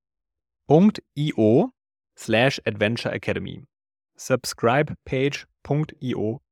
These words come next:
slash Adventure Academy. Das ist die Seite. Genau, aber am besten einfach auf die Episodenbeschreibung gehen und dann siehst du dort den Link. Und,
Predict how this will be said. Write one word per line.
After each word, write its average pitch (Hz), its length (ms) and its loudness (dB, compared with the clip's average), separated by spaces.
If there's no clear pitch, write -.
slash 113 480 -4
Adventure 107 380 -4
Academy. 190 400 -2
Das 110 220 -2
ist - 200 -16
die 101 80 -10
Seite. 104 480 -2
Genau, 98 260 0
aber 123 260 2
am 117 100 0
besten 156 220 2
einfach 120 400 0
auf - 120 -8
die - 140 -6
Episodenbeschreibung 131 880 0
gehen 117 240 0
und 101 160 -6
dann 95 240 -6
siehst 120 260 -12
du 120 60 -6
dort 104 260 -2
den 104 140 -4
Link. 202 360 -2
Und, 104 360 -4